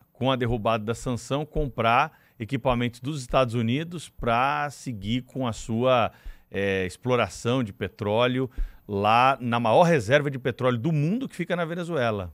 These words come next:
Muita gente não sabe disso, imagina que tá no Oriente Médio, mas tá exatamente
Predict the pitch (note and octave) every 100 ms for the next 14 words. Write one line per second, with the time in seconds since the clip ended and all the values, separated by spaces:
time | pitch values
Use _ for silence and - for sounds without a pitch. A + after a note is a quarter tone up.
0 | - G#2+ B2 A#2 C3+ - E3+ - C3+ C#3+
1 | A#2+ A#2 - G2 G2+ A#2 A#2+ - - _
2 | A#2+ B2 B2 B2+ A#2+ A2+ G#2 F#2+ E2+ F2
3 | G2 A2 - A2+ A#2+ C3+ A2 C3 C3 A#2
4 | C3+ D3+